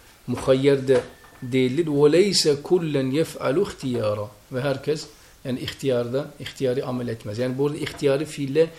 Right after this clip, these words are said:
ittirari fiillerin ayrımını kastediyor. El muhim, o zaman kulun ne? Kesbi vardır. Lakin o kesbi nedir? Etkili değildir.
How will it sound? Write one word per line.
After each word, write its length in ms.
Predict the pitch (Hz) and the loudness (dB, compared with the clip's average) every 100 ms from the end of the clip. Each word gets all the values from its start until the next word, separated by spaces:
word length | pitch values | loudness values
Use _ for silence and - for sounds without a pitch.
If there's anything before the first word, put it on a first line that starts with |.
| - | -14
ittirari 580 | 139 135 - 131 135 147 | -12 -8 -2 2 2 0
fiillerin 540 | 147 127 123 127 131 123 | -2 -6 -4 -2 -4 -4
ayrımını 460 | 117 120 120 120 117 | -6 -4 -4 -4 -6
kastediyor. 520 | 113 117 - 104 95 95 - - - _ - - - - - - | -8 -10 -10 -12 -14 -18 -20 -20 -20 _ -20 -20 -20 -20 -8 2
El 100 | 170 | 4
muhim, 420 | 175 165 202 233 - - - - - | 6 8 6 4 -8 -20 -20 -20 0
o 100 | 156 | 2
zaman 340 | 147 170 196 - - - - - - - - - - - - - - - - - - | 4 2 2 -2 -16 -20 -20 -20 -20 -20 -20 -20 -20 -20 -20 -20 -20 -20 -20 -14 -4
kulun 420 | 160 160 160 156 | 0 2 4 4
ne? 140 | 165 - - - - - | 4 2 -8 -20 -20 -14
Kesbi 420 | - 135 - 208 190 | -2 0 0 4 6
vardır. 380 | 139 131 170 185 | 6 4 -4 -2
Lakin 320 | 151 143 147 151 | 0 0 0 -2
o 140 | 147 | -2
kesbi 340 | 151 135 139 | -2 -2 -2
nedir? 280 | 135 131 180 185 - - - - | -4 -2 -4 -4 -20 -20 -8 -4
Etkili 460 | 143 - 135 147 | -4 -4 -4 -2
değildir. 340 | 120 101 110 | -4 -6 -12